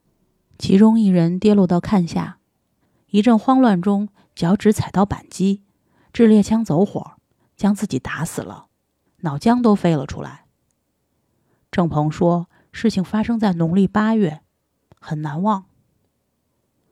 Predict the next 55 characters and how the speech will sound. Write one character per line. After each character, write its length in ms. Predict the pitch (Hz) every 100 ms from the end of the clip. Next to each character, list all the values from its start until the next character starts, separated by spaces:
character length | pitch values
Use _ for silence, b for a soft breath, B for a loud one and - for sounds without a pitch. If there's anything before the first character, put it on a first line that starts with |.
| _ _
二 180 | 285 285
零 160 | 277
一 120 | 277 285
九 160 | 165
年 200 | 156 196
九 160 | 208 170
月 60 |
二 220 | 180 233 214
十 140 | 220
一 140 | 226
日 160 | 262 240
的 120 | 175
时 140 | - 151
候， 300 | 160 156 - _ _
我 140 | - 165
再 200 | 202 214
次 160 | 226
遇 160 | 214 240
见 160 | 196 180
了 100 | 160
郑 200 | 175 160
鹏。 300 | 156 143 143 _ _ _ -
他 140 | 247
向 180 | 240 247
我 80 | 170
核 220 | 147 175
实 140 | 190 214
了 140 | 214
一 80 | 208
个 100 | 220
细 260 | 214 269 196
节， 360 | - - _ _ _ _ _ _
就 120 | 247
是 100 | 226
他 200 | 208 240
听 240 | 233 262 262
见 200 | 247 185
有 120 | 151
人 160 | 156
招 220 | 185 254 262
呼 120 | 214
他 180 | 180 170
的 100 | 156
时 140 | -
候， 280 | 135 165 156 b b b
那 120 | 277
个 100 | 233
言 320 | 175 151 165
语 240 | 202 156 135
似 180 | - 240
乎 160 | 247
特 160 | 240 240
别 120 | 180
难 260 | 190 160 196
懂。 180 | -